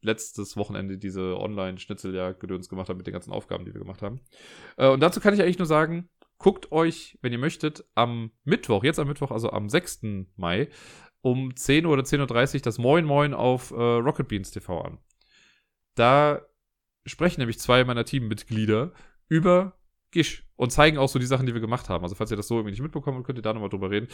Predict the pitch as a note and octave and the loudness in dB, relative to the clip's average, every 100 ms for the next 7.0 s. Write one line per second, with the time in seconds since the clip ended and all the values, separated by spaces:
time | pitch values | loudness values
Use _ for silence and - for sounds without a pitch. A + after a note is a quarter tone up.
0 | - - F#3 G3 D#3 D3 C#3 A#2+ E3+ F3 | -4 2 4 4 0 -2 0 -2 -2 -6
1 | F3 D#3 D3+ A#2+ A#2 G#2+ - G#2+ G#2 G2+ | -6 -6 -2 -2 -2 -6 -6 -6 -8 -8
2 | A2 - A2 G#2+ G2+ A2 G#2 - - C#3 | -12 -8 -8 -8 -10 -12 -12 -12 -10 -8
3 | B2+ B2 A#2 A#2+ A2+ A#2+ C3 A#2+ A2+ A2 | -8 -10 -10 -10 -10 -10 -10 -10 -10 -10
4 | A2 - E3+ G#2 A2 G2 - G2 - - | -10 -4 -4 -6 -10 -12 -8 -8 -8 -20
5 | - - - _ _ _ - G#2+ G#2+ G#2 | -20 -20 -20 _ _ _ -6 -2 -2 -4
6 | G#2 - - - _ _ _ - - G#2+ | -10 -14 -20 -20 _ _ _ -10 -2 -2